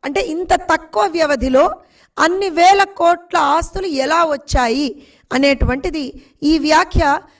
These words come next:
మీరో నేనో ఇంకోళ్ళో చేసింది కాదు. సాక్షాత్తు దేశ అత్యున్నతమైన న్యాయస్థానం సుప్రీంకోర్టు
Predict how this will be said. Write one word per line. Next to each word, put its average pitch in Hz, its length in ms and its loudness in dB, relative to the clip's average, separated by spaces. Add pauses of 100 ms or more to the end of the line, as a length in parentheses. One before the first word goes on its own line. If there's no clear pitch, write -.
(140)
మీరో 302 340 -2
నేనో 294 340 -4
ఇంకోళ్ళో 294 440 2
చేసింది 254 400 -4
కాదు. 202 200 -6 (260)
సాక్షాత్తు 320 1000 -2 (300)
దేశ 320 320 0 (100)
అత్యున్నతమైన 349 840 -6 (100)
న్యాయస్థానం 294 760 -2 (280)
సుప్రీంకోర్టు 370 840 0